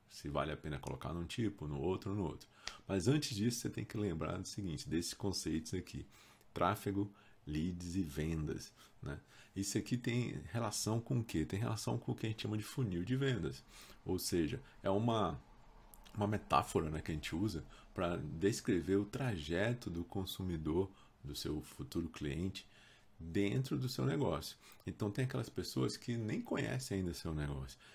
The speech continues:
Então você tem que usar tráfego, seja orgânico ou seja tráfego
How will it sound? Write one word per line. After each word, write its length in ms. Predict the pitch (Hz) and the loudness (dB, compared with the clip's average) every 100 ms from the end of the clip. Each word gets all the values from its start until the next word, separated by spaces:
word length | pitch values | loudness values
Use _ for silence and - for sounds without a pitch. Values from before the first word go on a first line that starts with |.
| - | -8
Então 120 | 95 | -2
você 220 | 98 98 | 0 2
tem 200 | 113 117 | 0 0
que 220 | 117 - 117 - - | -2 -4 -10 -10 -6
usar 360 | 95 85 113 123 - | -4 -2 -2 -4 0
tráfego, 520 | 85 120 - 76 71 - - | 0 0 -2 -2 -4 -10 -16
seja 380 | - 85 76 82 | -2 0 2 2
orgânico 680 | 78 85 87 92 110 127 - | 0 0 2 4 2 0 -2
ou 180 | 120 | -2
seja 360 | 127 - 92 92 | -2 0 0 -2
tráfego 460 | - 80 - 87 | -4 -6 -4 -4